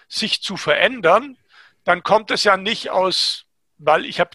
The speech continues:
als Unternehmen jetzt mal groß Lust, sondern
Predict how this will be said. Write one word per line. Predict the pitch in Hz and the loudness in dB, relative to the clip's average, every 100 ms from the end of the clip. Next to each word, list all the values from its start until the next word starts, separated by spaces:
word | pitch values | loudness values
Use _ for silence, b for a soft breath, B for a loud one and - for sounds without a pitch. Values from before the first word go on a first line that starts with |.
| - | -6
als | - 165 | -2 -2
Unternehmen | 196 170 175 180 | -2 -4 -2 -2
jetzt | - | -2
mal | 165 156 | -2 -2
groß | 147 156 | -4 -6
Lust, | 156 - - - _ b b b - | -4 -4 -4 -8 _ b b b -2
sondern | 175 196 240 226 226 | 2 2 4 2 2